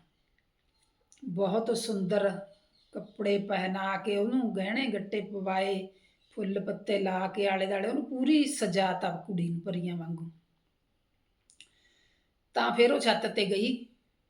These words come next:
ਇੱਕ ਉੱਪਰੋਂ ਬਹੁਤ ਸੋਹਣਾ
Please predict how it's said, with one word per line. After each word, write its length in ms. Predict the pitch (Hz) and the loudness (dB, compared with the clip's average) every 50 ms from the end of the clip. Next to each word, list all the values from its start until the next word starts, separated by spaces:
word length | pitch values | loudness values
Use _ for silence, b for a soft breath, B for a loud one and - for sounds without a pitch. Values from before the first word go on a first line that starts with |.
| _ _ _ _ _ _ _ _ _ _ _ _ _ _ _ _ _ _ _ _ _ _ _ _ _ _ _ _ _ | _ _ _ _ _ _ _ _ _ _ _ _ _ _ _ _ _ _ _ _ _ _ _ _ _ _ _ _ _
ਇੱਕ 280 | 226 220 220 - - - 226 220 208 196 202 202 190 - - _ _ _ _ _ _ - | -10 -10 -10 -6 -2 2 2 4 4 2 0 -4 -10 -14 -20 _ _ _ _ _ _ -10
ਉੱਪਰੋਂ 680 | 403 - - - - 226 226 226 214 202 202 202 - - - - 359 339 | -10 -10 -8 -2 0 2 2 4 2 0 -2 -4 -8 -10 -14 -16 -14 -8
ਬਹੁਤ 460 | 185 180 196 185 190 247 247 - 254 | -6 -4 -2 0 0 0 0 0 -2
ਸੋਹਣਾ 680 | - - - - 202 202 240 262 294 269 220 214 - - | -4 -6 -6 -4 -4 -2 2 2 2 2 2 -2 -6 -10